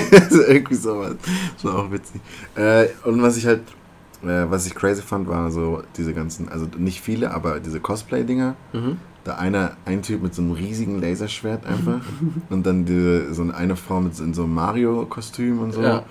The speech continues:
Speaker 1: Das war schon echt, das war so eine Welt. Und erstaunlich viele Meddler. Ist, ist Gaming
Speaker 2: Das
Speaker 1: so
Speaker 2: ist
Speaker 1: ein,
Speaker 2: die
Speaker 1: ist ein Meddler-Ding,
Speaker 2: Ich
Speaker 1: oder?
Speaker 2: glaube,
Speaker 1: What?
Speaker 2: es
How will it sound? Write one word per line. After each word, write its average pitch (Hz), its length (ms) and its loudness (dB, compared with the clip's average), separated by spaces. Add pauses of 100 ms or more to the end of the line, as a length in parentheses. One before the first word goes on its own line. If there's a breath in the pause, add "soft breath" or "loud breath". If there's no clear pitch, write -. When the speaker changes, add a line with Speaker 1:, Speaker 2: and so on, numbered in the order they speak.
(720 loud breath)
Speaker 1:
Das - 200 -8
war 92 140 -4
schon 110 200 0
echt, 110 240 -2
das 92 120 -4
war 101 100 2
so 101 80 0
eine 101 100 0
Welt. 107 160 0 (220 loud breath)
Und 113 180 -2
erstaunlich 107 420 -4
viele 117 160 -2
Meddler. 110 320 0 (440)
Ist, 95 180 -4
ist - 220 -6
Gaming 117 300 4
Speaker 2:
Das 113 160 2
Speaker 1:
so 110 80 4
Speaker 2:
ist 101 180 0
Speaker 1:
ein, 95 120 0
Speaker 2:
die 98 60 -6
Speaker 1:
ist 90 160 -4
ein 87 80 2
Meddler-Ding, 175 400 2
Speaker 2:
Ich 190 100 0
Speaker 1:
oder? 117 120 2
Speaker 2:
glaube, 196 440 6
Speaker 1:
What? 170 100 -4
Speaker 2:
es - 160 -2